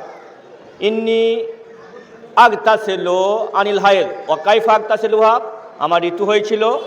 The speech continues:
আমি গোসল করব, কিভাবে গোসল করব?" আল্লাহ রসুল সাল্লাল্লাহু আলাইহি সাল্লাম একজন মহিলাকে তা বললেন। মহিলা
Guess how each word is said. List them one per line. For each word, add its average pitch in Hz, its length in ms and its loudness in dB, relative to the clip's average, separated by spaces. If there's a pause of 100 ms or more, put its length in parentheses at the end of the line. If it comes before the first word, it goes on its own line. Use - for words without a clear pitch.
আমি 160 160 -2
গোসল 175 340 -2
করব, 214 500 0
কিভাবে 214 260 2
গোসল 220 280 -2
করব?" 226 580 -2 (380)
আল্লাহ 185 240 2
রসুল 208 220 -4
সাল্লাল্লাহু 202 420 0
আলাইহি 208 200 0
সাল্লাম 208 220 -2
একজন 196 260 -4
মহিলাকে 202 500 -2
তা 185 180 2
বললেন। 170 340 -4 (520)
মহিলা 196 420 2